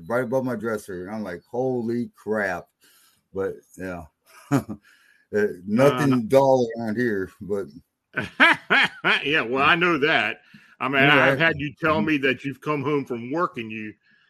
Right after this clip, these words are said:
Speaker 2: you see them in there messing around and doing stuff and stealing stuff and bringing it back
Speaker 1: Oh,
Speaker 2: and
Speaker 1: yeah.
Speaker 2: forth and this. Yeah, yeah, it's interesting. <laughs> Uh,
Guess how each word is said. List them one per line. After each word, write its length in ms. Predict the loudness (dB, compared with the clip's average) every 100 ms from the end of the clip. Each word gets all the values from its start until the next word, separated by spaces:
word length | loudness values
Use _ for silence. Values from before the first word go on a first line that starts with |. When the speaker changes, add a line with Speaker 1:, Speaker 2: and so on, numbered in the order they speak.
| _
Speaker 2:
you 140 | -12 -10
see 260 | -8 -6 -4
them 240 | -6 -6
in 120 | -6
there 200 | -4 -4
messing 420 | -4 -4 -4 -6 -8
around 380 | -4 -2 -2
and 120 | -4 -2
doing 240 | -2 -2
stuff 360 | -6 -4 -4 -6
and 120 | -14
stealing 460 | -8 -2 0 0 -4
stuff 380 | -4 -2 -2
and 160 | -6 -4
bringing 300 | -4 -4 -6
it 120 | -6
back 300 | -2 -2 -2
Speaker 1:
Oh, 40 | -2
Speaker 2:
and 120 | 0
Speaker 1:
yeah. 0 |
Speaker 2:
forth 280 | 0 0 -2 -6
and 120 | -6
this. 240 | -6 -6 _ _ _ _ _ _ _
Yeah, 580 | -6 -2 0 0 -2 -6
yeah, 220 | -10 -10 -10 -12 -14 -14
it's 200 | -6 -2
interesting. 600 | -2 -4 -10 -8 -8 -10
<laughs> 40 | -18 -20 _ _ -20 -8 0 0 0 _ _ _ _ _ _ -20 -20 -20
Uh, 0 | -8